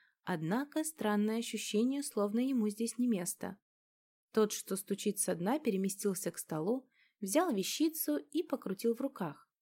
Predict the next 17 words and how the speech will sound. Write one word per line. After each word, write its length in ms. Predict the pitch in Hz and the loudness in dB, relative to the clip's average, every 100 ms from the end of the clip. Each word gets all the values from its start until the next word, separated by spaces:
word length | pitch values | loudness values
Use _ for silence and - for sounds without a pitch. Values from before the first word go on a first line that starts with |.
| _ _ _ | _ _ _
Театральная 800 | - 170 170 175 220 285 294 302 | -4 -4 -2 -2 0 2 0 2
маска, 600 | 302 262 165 - - - _ _ _ _ - | 2 2 0 -2 -6 -16 _ _ _ _ -10
вырезанная 720 | 160 269 302 254 247 240 233 | 2 4 4 2 2 4 2
из 300 | - 185 175 | 0 -2 0
живой 320 | 170 180 302 | -2 0 0
трепещущей 680 | 311 208 196 208 247 240 - | 0 -4 -2 -2 -4 -4 -6
тьмы 360 | 254 220 196 - _ _ | -2 -2 -2 -6 _ _
и 120 | 165 165 | -8 -6
усыпана 720 | 151 - 247 277 285 277 285 | -4 -4 -4 -2 -2 0 -4
звездной 540 | 208 175 185 196 247 | -4 -6 -4 -2 -2
пылью. 500 | 254 175 156 147 - _ _ _ _ - | -2 -4 -4 -8 -14 _ _ _ _ -20
Слишком 460 | - 180 - 170 | -10 -8 -4 -6
шелковая 640 | 165 - 226 302 302 226 214 | -6 0 2 2 0 0 2
на 180 | 220 | 2
ощупь, 400 | 226 - - - - _ _ | 0 -2 -6 -8 -12 _ _
слишком 480 | - - 208 - 339 | -16 -6 -6 -2 2
легкая. 580 | 349 208 - - 147 | 4 4 2 -6 -8